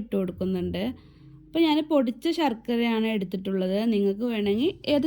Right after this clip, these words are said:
ശർക്കര വേണമെങ്കിലും എടുക്കാം ട്ടോ. അപ്പോൾ ഇതിലധികം കല്ലൊന്നും ഉണ്ടാവില്ല. അപ്പോൾ ഞാൻ ഇത് ഡയറക്റ്റായിട്ട് ഈ ശർക്കര ഞാൻ ഇതിലേക്ക് ഇട്ട് കൊടുക്കുകയാണ്. എന്നിട്ട് ഞാനിത് അതിലേക്ക് കുറച്ച് വെള്ളം കൂടി ഒഴിച്ച് കൊടുക്കുക ട്ടോ. വെള്ളം കുറച്ച് ഒഴിച്ച് കൊടുത്താൽ മതി.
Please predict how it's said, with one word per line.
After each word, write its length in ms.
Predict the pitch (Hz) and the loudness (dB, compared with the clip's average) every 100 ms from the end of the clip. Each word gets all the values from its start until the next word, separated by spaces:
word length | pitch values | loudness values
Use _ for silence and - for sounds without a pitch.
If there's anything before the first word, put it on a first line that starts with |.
| 311 | 2
ശർക്കര 320 | 277 233 240 240 | 0 0 0 0
വേണമെങ്കിലും 380 | 226 214 233 285 - 202 | 2 2 2 0 -2 -2
എടുക്കാം 360 | 202 190 196 180 | -2 -2 -4 -4
ട്ടോ. 80 | 170 - - - - | -4 -6 -14 -20 -20
അപ്പോൾ 140 | - 254 | 0 4
ഇതിലധികം 480 | 262 294 269 269 262 285 | 6 4 4 4 4 4
കല്ലൊന്നും 400 | 262 240 233 247 | 4 4 4 4
ഉണ്ടാവില്ല. 440 | 226 202 190 202 226 - - | 4 2 2 2 0 0 -4
അപ്പോൾ 140 | 220 240 | 0 2
ഞാൻ 100 | 240 269 202 | 2 0 0
ഇത് 100 | 247 254 | 2 4
ഡയറക്റ്റായിട്ട് 760 | 233 220 214 277 247 208 277 339 - - 254 | 4 4 0 0 2 2 0 -2 -8 -10 -2
ഈ 60 | 247 | 2
ശർക്കര 340 | 254 220 226 226 233 | 2 2 -2 0 2
ഞാൻ 80 | 226 | 2
ഇതിലേക്ക് 320 | 226 208 208 254 | 2 0 0 -2
ഇട്ട് 160 | - 208 | 0 0
കൊടുക്കുകയാണ്. 580 | 202 196 - 214 190 226 302 - - - - - - - - - - - - - | 0 -2 0 2 4 2 0 -4 -16 -16 -14 -20 -20 -18 -18 -18 -18 -18 -16 -4
എന്നിട്ട് 240 | 349 381 359 | -2 2 2
ഞാനിത് 280 | 320 311 294 | 2 4 4
അതിലേക്ക് 400 | 285 285 277 294 285 | 4 2 2 -2 2
കുറച്ച് 440 | 269 226 - - 339 | 2 2 -2 0 2
വെള്ളം 320 | 262 208 208 220 | 4 4 2 2
കൂടി 200 | 226 226 285 | 2 4 4
ഒഴിച്ച് 300 | 202 180 - 190 | 2 0 -2 -2
കൊടുക്കുക 360 | 180 - 180 - | -2 -4 -4 -4
ട്ടോ. 100 | 160 190 - - - - - - - - | -4 -6 -8 -18 -18 -20 -20 -20 -14 -2
വെള്ളം 220 | 202 339 349 | 0 2 4
കുറച്ച് 360 | 311 233 - 320 | 2 2 2 4
ഒഴിച്ച് 220 | 254 226 208 | 4 4 0
കൊടുത്താൽ 300 | 190 202 202 190 | 0 2 2 2
മതി. 240 | 175 | 0